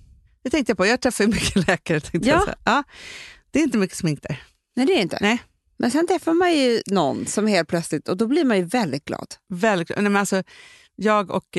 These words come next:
Speaker 1: Jonna pratade om det, för våran, våran gynekolog,
Speaker 2: Ja.
Speaker 1: som vi har gått hos i tjugofem år, tror jag.
Speaker 2: Men henne har jag också gått till.
Speaker 1: Ja.
Speaker 2: Men vadå, är, hon är väl
Speaker 1: Hon har,
Speaker 2: pensionerad?
Speaker 1: nej, men hon gick i pension nu. Det var det som, alltså, så här,
Speaker 2: Nej.
Speaker 1: Jonna bara,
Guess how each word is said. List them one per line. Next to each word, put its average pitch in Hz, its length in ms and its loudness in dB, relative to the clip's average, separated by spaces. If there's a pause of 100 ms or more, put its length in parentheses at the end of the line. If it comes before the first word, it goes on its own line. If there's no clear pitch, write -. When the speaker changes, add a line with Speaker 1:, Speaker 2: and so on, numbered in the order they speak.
Speaker 1:
Jonna 180 300 0
pratade 175 260 -4
om 151 40 -4
det, 156 80 -2
för - 140 -12
våran, 170 460 -2 (140)
våran 175 380 -4
gynekolog, 175 580 -2 (200)
Speaker 2:
Ja. - 220 -4 (600)
Speaker 1:
som - 180 0
vi 160 60 4
har 151 60 2
gått 143 200 -4
hos 139 200 -2
i 147 280 -6 (880)
tjugofem 160 600 0
år, 143 100 0
tror - 200 -4
jag. - 100 2
Speaker 2:
Men - 80 -4
henne 190 240 2
har - 20 2
jag 214 60 2
också - 180 -6
gått 175 160 -4
till. 190 80 0
Speaker 1:
Ja. 156 180 2
Speaker 2:
Men 220 100 2
vadå, 226 200 2
är, 185 220 2
hon 185 340 0
är 247 40 2
väl 143 200 2
Speaker 1:
Hon - 100 -10
har, - 0 -
Speaker 2:
pensionerad? 240 380 2
Speaker 1:
nej, 330 100 2
men 403 80 2 (300)
hon 349 120 2
gick 381 140 0
i 381 60 0
pension 359 380 0
nu. 311 120 2
Det 226 80 -2
var 294 60 4
det 302 180 2
som, - 140 -2
alltså, 277 200 4
så 294 180 4
här, 285 120 6
Speaker 2:
Nej. 269 400 2
Speaker 1:
Jonna 294 280 6
bara, 196 280 2